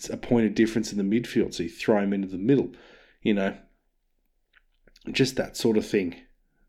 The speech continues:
So, I don't know. It's pretty exciting. If they do do this, I don't mean they're gonna copy my team exactly, but if they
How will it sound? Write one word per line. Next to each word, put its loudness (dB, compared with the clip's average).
So, 2
I 0
don't 0
know. 4
It's -4
pretty 8
exciting. 2
If 4
they 12
do 8
do 6
this, -8
I 2
don't 6
mean 2
they're 0
gonna -2
copy 0
my 0
team -2
exactly, -6
but 6
if -2
they 4